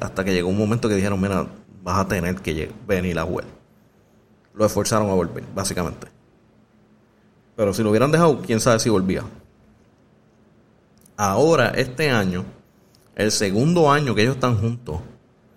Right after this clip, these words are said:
ya perdieron un año ya esperando para volver. Eh, Kyrie Irving vuelve y dice, "Ahora no me quiero vacunar.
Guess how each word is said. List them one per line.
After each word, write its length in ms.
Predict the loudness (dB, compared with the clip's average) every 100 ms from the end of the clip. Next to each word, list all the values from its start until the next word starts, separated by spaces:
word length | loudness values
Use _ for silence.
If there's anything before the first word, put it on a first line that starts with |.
| _ _ _ _ _ _ _
ya 160 | 0 4
perdieron 380 | 4 4 4
un 160 | 2 2
año 240 | 2 2
ya 260 | 2 2 2
esperando 520 | -2 0 0 0 -4
para 140 | -2 -2
volver. 340 | 0 -4 -6 -14 -20 _ _ _ _ _ _ _ _ _ _ _ _ _ _ _ _ _ _ _ _ _ _ _ _ _ _ _ _ _ _ _ _ _ _ _ _
Eh, 680 | -2 2 4 2 2 -2 -6 -14 -20 _ _ _ _ _ _ _ _ _ _ _ -16
Kyrie 400 | -2 0 2 2
Irving 260 | 2 0 2
vuelve 400 | 4 6 6 4
y 40 |
dice, 440 | 4 2 0 0 -4 -18 _ -2
"Ahora 540 | 4 6 6 4 0 -12 -20 _ _ _ _ _ _ _ _ _ _ _ _ -2
no 160 | 4
me 120 | 6 8
quiero 180 | 8
vacunar. 300 | 6 4 -2